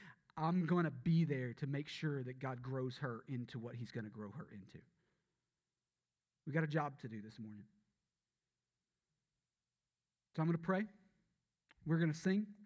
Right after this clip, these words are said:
I'm about to go jump in a bathtub. But however God is calling you to respond this morning, let's respond together right now. It's a good day. Father, you're good to us. Thank you for the scriptures.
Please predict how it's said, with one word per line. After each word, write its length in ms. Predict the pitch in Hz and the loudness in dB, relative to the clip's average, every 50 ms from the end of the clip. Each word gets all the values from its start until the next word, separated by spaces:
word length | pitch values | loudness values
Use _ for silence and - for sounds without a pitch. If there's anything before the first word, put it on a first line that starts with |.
| - _ - _ _ _ _ - - _ - _ - | -20 _ -20 _ _ _ _ -20 -20 _ -20 _ -2
I'm 100 | 147 160 | 0 2
about 160 | 151 156 151 | 2 2 0
to 60 | - | 0
go 100 | 143 156 | -2 -2
jump 280 | 147 131 120 160 160 165 | -2 2 2 2 2 2
in 80 | 156 139 | 0 -2
a 20 | |
bathtub. 580 | 127 160 170 175 175 - - 202 214 214 202 202 - - - _ _ _ _ _ _ _ _ _ - - _ _ _ _ _ _ _ _ _ - - - - - _ - - - - - _ _ _ _ _ - _ _ _ _ _ _ _ _ _ _ _ _ _ _ _ | 0 2 2 2 0 0 -2 0 0 0 -4 -6 -10 -20 -20 _ _ _ _ _ _ _ _ _ -20 -20 _ _ _ _ _ _ _ _ _ -20 -20 -20 -20 -20 _ -16 -16 -16 -16 -18 _ _ _ _ _ -20 _ _ _ _ _ _ _ _ _ _ _ _ _ _ _
But 100 | - 156 | -4 0
however 540 | 131 170 175 175 180 190 180 180 175 175 175 - - - _ _ _ _ _ _ _ _ _ _ - | 2 4 4 4 4 2 2 2 0 0 -2 -6 -16 -20 _ _ _ _ _ _ _ _ _ _ 0
God 160 | 170 156 151 | 0 2 2
is 80 | 147 | 0
calling 340 | - - 175 165 160 160 160 | -2 -2 0 2 2 2 2
you 100 | 160 160 151 | 2 2 0
to 120 | - 165 | -2 -2
respond 420 | 151 147 - - 170 151 147 143 | -4 -4 -4 -4 -4 -2 -2 -2
this 160 | 139 131 127 - | -2 -4 -4 -4
morning, 300 | 139 131 127 123 120 127 | -4 -2 -2 -2 -2 -4
let's 160 | 127 127 - | -6 -6 -8
respond 400 | 139 - - 151 147 139 131 127 | -14 -8 -6 -4 -4 -2 -4 -4
together 400 | 127 123 131 120 120 113 113 117 - _ _ _ _ _ _ _ _ _ _ - _ | -2 -2 -2 -2 -2 -6 -10 -12 -16 _ _ _ _ _ _ _ _ _ _ -20 _
right 220 | - 143 127 107 | -10 -10 -8 -8
now. 160 | - 110 104 104 | -8 -10 -10 -10
It's 140 | 101 - | -10 -12
a 20 | - | -12
good 180 | 127 120 104 | -12 -12 -10
day. 180 | 107 107 107 101 | -8 -10 -10 -10
Father, 260 | - - 131 127 123 120 | -8 -8 -6 -6 -6 -6
you're 80 | 120 | -6
good 180 | 110 123 123 - | -6 -6 -6 -6
to 120 | 131 120 | -6 -8
us. 120 | 117 - - | -8 -8 -6
Thank 220 | 143 139 123 - | -6 -6 -4 -6
you 80 | 117 110 | -10 -10
for 140 | - - | -10 -12
the 80 | 120 110 | -12 -12
scriptures. 500 | - - - - - - 165 151 - - | -12 -10 -10 -10 -6 -6 -8 -8 -8 -12